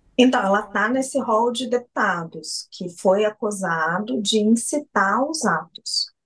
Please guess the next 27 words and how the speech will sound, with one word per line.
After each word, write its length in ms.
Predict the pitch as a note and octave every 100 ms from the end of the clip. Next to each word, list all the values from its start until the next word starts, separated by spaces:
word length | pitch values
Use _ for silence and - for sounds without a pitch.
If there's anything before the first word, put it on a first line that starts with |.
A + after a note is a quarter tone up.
| _ _ -
É, 280 | D#3 - F#3+
é 40 |
uma 140 | A3+
acusação 520 | A#3 C4 B3 A#3+ - A3
muito 240 | A#3 C#4
grave, 540 | A#3+ A3 G3 D#3+ - D3+
né? 160 | D3 C#3+ -
Porque 480 | - E3+ - F#3 F#3
eles 280 | E3 F3+ - - -
são, 500 | E3+ F3+ F#3+ F#3 A3+ -
é, 360 | F3 D#3+ D3
deputados 760 | E3 F#3+ - F#3 G#3 B3+ B3 -
com 280 | - B3 D4+
mandato 400 | C4+ A3 F#3+ -
parlamentar 840 | F#3 F3 F#3 G3+ - E3 F3 F#3+ - _ _ _ -
que 160 | A3
no 180 | A3 A#3
dia 440 | F3+ F#3+ A#3+ D4+
ali 220 | A3+ G#3 G3+
do 140 | G3+
oito 320 | F#3 F3+ G3
de 100 | F#3
janeiro 440 | G3+ G#3 F3+ F#3 A3+
ficaram 360 | A3+ G#3+ A3+ A#3
incitando 1080 | D4+ - - E4+ - A#3 A#3+ D4 G4 C4+ A3
as 140 | -
pessoas 1000 | G#3+ A3+ - E3+ F3 G3+ A#3 C4+ - -